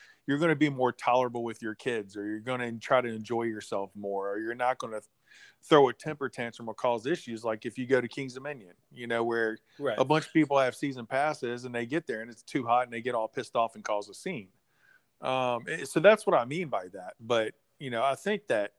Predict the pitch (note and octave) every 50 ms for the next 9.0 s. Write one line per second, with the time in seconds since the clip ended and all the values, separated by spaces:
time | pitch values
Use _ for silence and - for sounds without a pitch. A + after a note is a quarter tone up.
0 | _ _ _ _ _ _ _ _ _ _ - - E3 E3+ E3 - C3+ A#2+ A#2+ B2+
1 | B2+ B2+ A#2+ G#2 G2+ G2 G#2 - _ _ - - - - - A#2 A#2 - - -
2 | D#3 E3+ D#3+ - - A2+ G#2+ - - A2+ A2+ B2 C#3 C#3 B2 G#2 G#2 G#2 A2+ G#2+
3 | G#2 G2+ - - A#2+ A#2+ B2 A2+ A2 A2 G2 F#2 - - G#2 G2 F#2+ F#2+ F#2+ F#2+
4 | - _ _ - - - _ _ _ _ - B2+ B2 B2 A#2+ A#2+ C3 C3+ C#3 C#3
5 | C3 B2+ B2 A2 G#2+ G#2 - - B2+ A#2 - - - A#2 G#2+ - G#2 B2+ D3 C3+
6 | C3+ - B2+ B2+ D3+ F3+ - - F#3 D#3+ C3 B2 - _ C3+ A#2+ A#2+ - - A#2+
7 | A#2 A#2 A2 - - - C3+ A#2+ G#2+ B2+ C#3+ D3 - - A2 - - A2+ G#2 G#2
8 | A2+ C#3 E3+ C#3 A2 G#2 - - - C3+ C#3 C3+ A#2 G#2 F2+ F#2+ E2+ E2+ - -